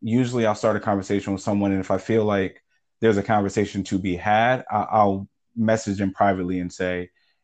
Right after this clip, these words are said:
"Hey, um, you know, reach out to me, you know, give me a call," or, or, or,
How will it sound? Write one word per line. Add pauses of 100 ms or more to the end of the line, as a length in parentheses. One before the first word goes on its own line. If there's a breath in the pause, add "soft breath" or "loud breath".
(100)
"Hey,
um, (480)
you
know,
reach
out
to
me,
you
know,
give
me
a
call,"
or,
or,
or,